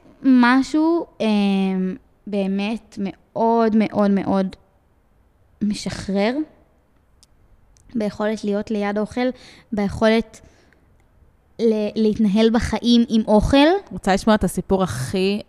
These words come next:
Speaker 2: הזוי שהיה לי עם אוכל אי פעם, אוכל ואירועים, אה, חברתיים?
Speaker 1: כן.
Speaker 2: סיפור שאני מאוד אוהבת לספר, יכול להיות שאם <laughs> מישהי פה כבר מכירה אותי ושומעת, אז יש מצב שכבר שמעתן, אבל, אה, אני מניחה שהרוב לא. אה,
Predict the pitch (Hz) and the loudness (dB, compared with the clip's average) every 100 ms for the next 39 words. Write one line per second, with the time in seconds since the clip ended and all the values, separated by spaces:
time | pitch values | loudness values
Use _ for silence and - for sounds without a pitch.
0 | - - 185 165 170 180 190 208 175 165 | -10 -4 -2 0 2 4 2 0 0 0
1 | 175 170 165 - 202 190 196 - 175 - | -2 -2 -2 -2 -2 -2 -2 -4 -4 -2
2 | 170 185 175 196 185 170 165 165 170 180 | 0 2 2 2 2 2 4 4 2 2
3 | 180 175 - 175 165 170 175 170 196 240 | 0 -2 -2 -6 -4 -6 -4 -2 -2 -4
4 | - - 190 180 175 - _ _ _ _ | -6 -10 -6 -4 -6 -10 _ _ _ _
5 | - - - _ - - 190 233 190 175 | -20 -20 -20 _ -8 -2 2 2 4 4
6 | 180 185 190 175 - - 165 170 240 240 | 4 4 2 -2 -2 -2 0 0 -2 -6
7 | 214 - 170 175 - 175 170 180 220 196 | -14 -4 0 0 0 -4 -2 0 0 0
8 | 220 202 185 - 180 170 170 165 160 175 | -4 -2 -2 -6 -6 -6 -4 -4 -2 0
9 | 165 175 180 160 160 160 160 165 160 175 | 4 4 2 -2 -2 -2 0 -2 -4 -4
10 | 170 170 - 175 165 156 165 165 165 196 | -2 -2 -4 -6 -4 -6 -6 -6 -4 -2
11 | 262 359 - - - - _ - 170 160 | -4 -6 -14 -20 -20 -20 _ -8 -2 -2
12 | 160 160 160 165 - - 160 156 160 165 | -2 -2 -2 -2 -4 -2 2 2 4 6
13 | 175 294 - - - - _ _ - 165 | 4 4 -6 -20 -20 -20 _ _ -6 -4